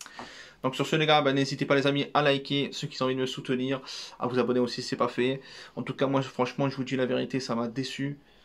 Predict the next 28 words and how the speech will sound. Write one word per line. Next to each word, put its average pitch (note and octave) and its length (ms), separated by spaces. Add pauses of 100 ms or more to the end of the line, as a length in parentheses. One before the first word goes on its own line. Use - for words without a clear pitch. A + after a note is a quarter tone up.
(200)
Euh, A#2 180
parce A#2 240
que C#3 220
ça C3+ 120
se C3 160
jouait B2+ 240
à B2 60
rien B2+ 240
du C#3+ 160
tout, C#3+ 320
on B2 120
pouvait, C3 340
l'Olympique C3 400
de B2+ 80
Marseille C3+ 400
pouvait C3 420
justement B2+ 500 (1080)
remporter C#3 480
ce - 140
match C#3 220
ou C3+ 60
même C#3 160
faire C3+ 220
un C#3 140
égalité D#3 500
et F#3+ 60
puis C3 180
aller B2 280